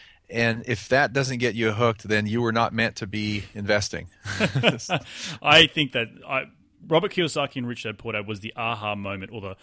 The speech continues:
Speaker 2: paradigm shift, as you, uh, so eloquently put it, because it just changes the way you think about things. And that's really, really important to setting you on your path towards financial freedom. So
Speaker 1: Absolutely.
Speaker 2: I think you and I are very similar in that, uh, most influential person.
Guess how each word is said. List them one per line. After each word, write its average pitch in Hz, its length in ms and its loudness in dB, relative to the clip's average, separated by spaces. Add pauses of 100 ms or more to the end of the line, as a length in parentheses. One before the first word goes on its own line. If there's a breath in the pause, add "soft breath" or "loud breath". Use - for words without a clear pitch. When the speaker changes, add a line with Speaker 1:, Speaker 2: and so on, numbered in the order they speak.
(220 soft breath)
Speaker 2:
paradigm 113 460 0
shift, - 440 -8
as 98 240 -14
you, 101 300 -10 (400 soft breath)
uh, 98 220 -10
so 98 420 -8
eloquently 110 440 -12
put 131 280 -2
it, - 120 -4
because 110 560 -10
it 107 120 -16
just - 280 -12
changes 123 520 -4
the 117 60 -8
way 110 140 -4
you 98 140 -6
think - 240 -8
about 120 260 -8
things. 104 260 -16
And 104 80 -12
that's 113 220 -14
really, 117 220 -6
really 104 240 -10
important 98 520 -10
to 98 260 -10 (380 loud breath)
setting 127 360 2
you 110 200 -2
on 113 160 -2
your 101 460 -4
path 113 400 -4
towards 101 280 -10
financial 98 400 -12
freedom. 101 420 -16
So 101 280 -12
Speaker 1:
Absolutely. 95 760 -4
Speaker 2:
I 110 140 -6
think 120 220 -4
you 123 160 0
and 113 80 0
I 110 200 2
are 107 60 -2
very 110 180 -2
similar 104 440 -8 (100)
in 98 220 -12
that, 98 280 -8
uh, 98 200 -8
most 101 240 -8
influential 101 500 -10
person. 104 340 -10